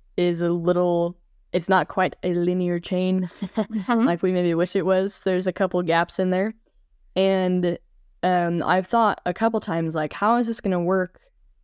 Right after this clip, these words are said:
Speaker 1: when, like, we're in heaven? Like, am I gonna be sealed to these people? Am I gonna see them? Am I gonna be with them?" And ultimately, I don't fully know all the, how all the details are gonna work out, but I do know that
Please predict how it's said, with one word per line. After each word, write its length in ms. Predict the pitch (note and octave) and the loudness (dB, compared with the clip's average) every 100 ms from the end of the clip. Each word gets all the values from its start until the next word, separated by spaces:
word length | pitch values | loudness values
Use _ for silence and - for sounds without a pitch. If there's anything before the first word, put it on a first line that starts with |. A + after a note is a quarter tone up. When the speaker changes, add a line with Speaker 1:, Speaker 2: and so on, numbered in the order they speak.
| _ _ _ | _ _ _
Speaker 1:
when, 200 | F#3+ F3+ | 0 2
like, 140 | F3+ F3+ | 2 2
we're 120 | F3 | 0
in 60 | F3 | 0
heaven? 420 | G3+ G3 F#3 F3+ | 0 2 2 0
Like, 200 | E3+ E3+ | -2 -2
am 100 | E3 | 0
I 80 | F3 | 0
gonna 180 | F#3+ | 0
be 120 | F3+ F3 | 0 -2
sealed 680 | - - - F3+ F#3+ F#3+ | -4 -12 -4 0 0 0
to 100 | - | -2
these 240 | F3 E3+ E3 | -2 -2 -4
people? 500 | - A#3+ A#3+ A#3 A3+ | -2 -2 0 2 2
Am 120 | G3 | 2
I 120 | F3+ | 2
gonna 180 | F3+ E3+ E3 _ - | 0 -2 -6 _ -14
see 300 | - G#3+ A#3 | -6 0 2
them? 220 | A3+ A3+ | 4 4
Am 0 | |
I 100 | F#3 | 2
gonna 140 | F3 | 0
be 120 | F3 E3 | 0 0
with 260 | F3 G#3+ | 0 -2
them?" 400 | - G3 F#3+ F#3+ F#3 _ _ _ _ _ - | 0 2 2 -2 -6 _ _ _ _ _ -2
And 640 | F#3+ F#3+ F#3 F3+ F3+ F3 - _ _ _ - | 2 2 2 0 0 -2 -4 _ _ _ 0
ultimately, 840 | F#3+ G3 G#3 F#3 F#3+ F#3 F3+ F3+ - | 2 2 2 2 2 0 2 0 2
I 80 | |
don't 260 | F#3 G3 - | 2 0 -4
fully 320 | - G#3+ G3+ | -4 0 2
know 200 | F#3+ F3+ | 2 2
all 160 | F3 E3+ | 0 0
the, 200 | E3 D#3+ | -2 -4
how 220 | F3+ F#3 | -2 0
all 100 | F3 | 0
the 100 | D#3 | 0
details 320 | D#3+ F#3+ A3+ A#3+ | -2 -2 0 2
are 80 | |
gonna 160 | B3 B3+ | 2 2
work 160 | B3+ C4 | 2 2
out, 160 | B3+ | 0
but 100 | F#3 | 2
I 60 | F3 | -2
do 260 | E3 F#3+ | 0 2
know 240 | F#3 F3 E3+ | 2 2 0
that 360 | E3 E3 - | 0 -2 -2